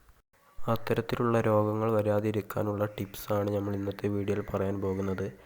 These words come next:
ഈ വീഡിയോ ഇഷ്ടപ്പെട്ടാൽ ലൈക്ക് ചെയ്യുക, ഷെയർ ചെയ്യുക, സബ്സ്ക്രൈബ് ചെയ്യാത്തവർ സബ്സ്ക്രൈബ് ചെയ്യുക. ആദ്യത്തെ കാര്യം, അവർക്ക് കൊടുക്കുന്ന തീറ്റയിൽ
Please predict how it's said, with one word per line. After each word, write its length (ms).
ഈ 100
വീഡിയോ 240
ഇഷ്ടപ്പെട്ടാൽ 520
ലൈക്ക് 260
ചെയ്യുക, 320
ഷെയർ 300
ചെയ്യുക, 360
സബ്സ്ക്രൈബ് 580
ചെയ്യാത്തവർ 460
സബ്സ്ക്രൈബ് 540
ചെയ്യുക. 240
ആദ്യത്തെ 400
കാര്യം, 360
അവർക്ക് 300
കൊടുക്കുന്ന 460
തീറ്റയിൽ 640